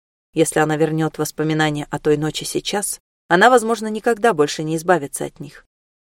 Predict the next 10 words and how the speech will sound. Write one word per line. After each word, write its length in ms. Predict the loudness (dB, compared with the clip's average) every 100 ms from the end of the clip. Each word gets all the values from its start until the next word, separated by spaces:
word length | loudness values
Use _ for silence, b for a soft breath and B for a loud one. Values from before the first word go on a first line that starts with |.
| _ _
В 80 | 0
нашем 320 | 2 0 -4
царстве 440 | -4 -2 -2 -8 -16 _
это 180 | -2 2
было 220 | 4 4
почти 360 | 4 0 0 -2
два 260 | 0 2 2
десятилетия 680 | 2 0 0 0 0 0
забвения, 560 | 0 0 -2 -4 -6 -20 _ _ -8
время, 480 | 2 4 4 0